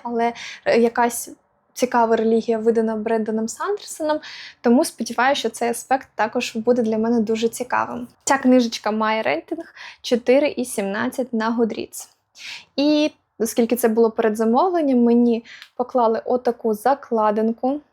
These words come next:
Чомусь мені здається, що вона може бути спойлерною. <laughs> Сподіваюсь, що це не так. Ну, але якщо так, то ми вже знаємо, хто з ким має бути.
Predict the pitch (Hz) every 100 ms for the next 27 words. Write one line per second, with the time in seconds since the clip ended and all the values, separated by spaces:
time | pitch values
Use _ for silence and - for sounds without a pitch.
0 | _ _ _ _ - - - - - 254
1 | 269 254 240 233 226 240 233 - 226 -
2 | 220 226 - 226 233 240 233 226 226 214
3 | - - - - - 233 208 214 226 226
4 | 233 240 233 - - _ _ - - -
5 | - - - 226 233 247 294 269 254 240
6 | 233 254 247 247 262 233 214 220 240 233
7 | 277 - - 220 226 233 220 - - 226
8 | 220 - 233 233 233 - 220 226 220 208
9 | 214 226 214 214 - 233 - 233 220 220
10 | 233 208 208 214